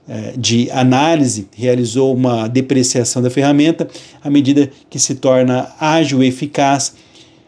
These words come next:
mais pessoas, eh, não pediam aí pra voltar, não voltavam a pedir o benefício. Então, veja bem, pedindo o auxílio-doença sem perícia médica,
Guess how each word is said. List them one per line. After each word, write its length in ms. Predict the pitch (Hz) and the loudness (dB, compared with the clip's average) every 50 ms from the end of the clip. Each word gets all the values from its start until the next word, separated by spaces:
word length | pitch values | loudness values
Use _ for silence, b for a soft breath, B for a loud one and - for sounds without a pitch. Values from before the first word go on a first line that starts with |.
| b b b _ - | b b b _ -6
mais 380 | 123 135 147 147 165 165 - - | -2 0 2 2 2 0 -2 -2
pessoas, 1080 | - 160 147 143 - - 147 139 139 139 139 139 143 139 - - - - - - 165 - - _ - | -2 -2 -2 0 -2 -2 -2 0 0 0 0 -2 -2 -4 -2 -2 -2 -2 -4 -6 -8 -14 -20 _ -12
eh, 260 | - 123 117 117 - - 147 | -8 -8 -6 -6 -8 -8 -4
não 260 | 135 135 143 156 143 | 0 2 2 2 2
pediam 560 | 175 160 143 117 107 113 127 143 147 131 127 | 0 0 0 0 -2 0 2 4 4 4 4
aí 80 | 131 131 | 0 0
pra 460 | 131 139 139 139 135 135 139 147 135 123 120 - _ _ _ _ _ _ _ | 0 0 2 2 2 2 0 -2 -6 -8 -10 -12 _ _ _ _ _ _ _
voltar, 640 | 135 160 180 190 170 143 - 160 175 190 175 - - | 2 2 2 2 2 0 0 0 0 0 -2 -4 -4
não 220 | 151 143 139 131 127 | -2 0 0 0 2
voltavam 440 | 151 165 160 156 160 160 156 160 151 | 2 0 2 2 0 0 2 0 0
a 40 | |
pedir 260 | 139 147 143 123 123 131 | 0 -2 -4 -2 -2 -2
o 60 | 123 | -2
benefício. 540 | 120 117 117 113 107 - - - - - - | -2 -4 -4 -6 -8 -12 -14 -10 -10 -8 -4
Então, 120 | - 151 | -4 -2
veja 220 | 151 160 147 151 127 | 0 0 0 0 0
bem, 160 | 117 104 95 B B B B B B B B B B B B B B _ _ | -2 -6 -10 B B B B B B B B B B B B B B _ _
pedindo 520 | _ 180 180 143 127 127 220 247 254 226 214 | _ 2 2 2 4 4 4 4 6 6 4
o 20 | |
auxílio-doença 720 | 180 160 151 - - 156 131 131 139 135 131 120 - 135 | 4 2 0 -2 -4 -4 -4 -2 -2 -2 -4 -6 -6 -6
sem 200 | 127 - 147 131 | -6 -4 -4 -4
perícia 360 | 131 139 120 117 - - 127 | -4 -6 -6 -6 -6 -4 -2
médica, 500 | 123 139 175 196 185 - - - 120 113 | 0 2 2 2 2 0 -2 -6 -10 -10